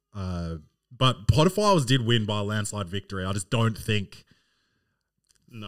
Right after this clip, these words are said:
Speaker 2: I don't. I don't think it's the best way to go going
Speaker 1: Yeah.
Speaker 2: forward.
Speaker 1: So I think it's gonna be podlers.
Speaker 2: All right.
Speaker 1: Um, and then, like, yeah, like I said, if I feel like addressing these people, uh, during the show, I might call them podophiles from time to time.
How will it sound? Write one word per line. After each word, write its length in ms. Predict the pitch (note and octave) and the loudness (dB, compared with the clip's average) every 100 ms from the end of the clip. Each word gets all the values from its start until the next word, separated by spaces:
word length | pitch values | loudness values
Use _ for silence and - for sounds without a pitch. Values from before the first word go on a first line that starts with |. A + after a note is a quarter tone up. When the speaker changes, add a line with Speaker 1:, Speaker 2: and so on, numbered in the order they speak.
| G2 | -10
Speaker 2:
I 40 | |
don't. 160 | G#2+ - | -12 -12
I 60 | |
don't 180 | G#2 G2 | -14 -14
think 140 | G2+ F2 | -16 -20
it's 140 | - | -20
the 60 | G2 | -16
best 300 | F2+ - - _ | -16 -14 -16 _
way 140 | F2+ D#2+ | -18 -16
to 60 | |
go 220 | - F2 G2 _ _ _ A2 | -14 -14 -14 _ _ _ 0
going 140 | G2+ | 0
Speaker 1:
Yeah. 60 | D#2+ | 0
Speaker 2:
forward. 260 | F2+ F#2 - _ | -10 -16 -20 _
Speaker 1:
So 200 | - - | 0 4
I 60 | B2+ | 6
think 200 | C#3 E3 | 6 6
it's 80 | D3+ | 6
gonna 180 | D#3+ D3+ | 4 6
be 120 | C3 | 6
podlers. 640 | - B2 G2+ F2+ - - - _ _ _ | 4 2 0 -4 -8 -10 -12 _ _ _
Speaker 2:
All 80 | C3+ | -12
right. 500 | A#2+ A2+ A2 A2 G#2+ | -6 -2 0 2 2
Speaker 1:
Um, 360 | G#2+ G#2 G2+ F2 _ | 0 -2 -4 -8 _
and 200 | A#2 A2+ | -2 4
then, 160 | A2+ A2+ | 4 6
like, 200 | A2 G#2+ | 4 4
yeah, 260 | G#2+ G#2 F2+ | 2 0 0
like 240 | F#2+ A2 G2+ | -4 -4 -2
I 80 | F#2+ | -2
said, 320 | - F#2+ D#2+ | -2 -2 -4
if 160 | G#2 - | -6 -2
I 80 | G#2 | -2
feel 260 | - B2 | 2 4
like 240 | A#2+ A#2 A2 | 4 4 2
addressing 640 | G2 A2+ G#2 A2+ A2 A2+ - _ _ _ _ _ _ | 2 2 2 2 0 -2 -8 _ _ _ _ _ _
these 200 | G2+ A2 | 0 0
people, 520 | G2 A#2+ A2 A#2 A2 - - - - | 4 4 4 2 0 -4 -16 -18 -4
uh, 380 | A2 G#2+ G#2 G#2 | 0 2 2 2
during 440 | G#2+ A2+ A2+ G#2+ | 2 4 4 2
the 60 | G2 | 0
show, 480 | - A#2 A#2 A2+ | 2 4 4 4
I 40 | G#2+ | 2
might 200 | A2 G#2+ | 0 0
call 160 | - G#2+ | 0 -2
them 100 | G2 | -2
podophiles 580 | A2 G#2+ - G#2+ G#2 - | -4 -4 -4 -4 -4 -6
from 120 | G#2 | -8
time 240 | - G#2 | -4 -4
to 40 | F#2+ | -6
time. 440 | - G#2+ B2 G3+ | -4 -2 -2 -6